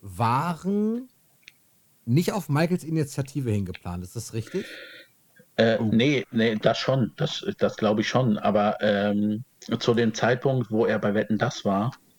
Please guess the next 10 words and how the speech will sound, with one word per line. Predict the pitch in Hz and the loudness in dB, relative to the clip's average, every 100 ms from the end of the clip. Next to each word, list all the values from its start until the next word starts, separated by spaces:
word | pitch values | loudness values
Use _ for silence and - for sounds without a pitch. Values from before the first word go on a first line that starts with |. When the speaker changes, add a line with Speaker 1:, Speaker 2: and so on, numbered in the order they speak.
| _ _ - | _ _ -6
Speaker 2:
und | 101 | -2
die | |
Speaker 1:
Ja. | 104 | 0
Speaker 2:
an-, | 110 117 117 - - | 2 0 -2 -14 -4
also | 104 113 | -2 2
er | 123 120 | 2 2
soll, | 113 127 - | 2 0 -2
die | - 95 110 98 - - | -12 -4 -2 -2 -8 -6
haben | 107 110 117 113 | -2 0 2 2
darauf, | 107 104 113 - | 0 0 0 0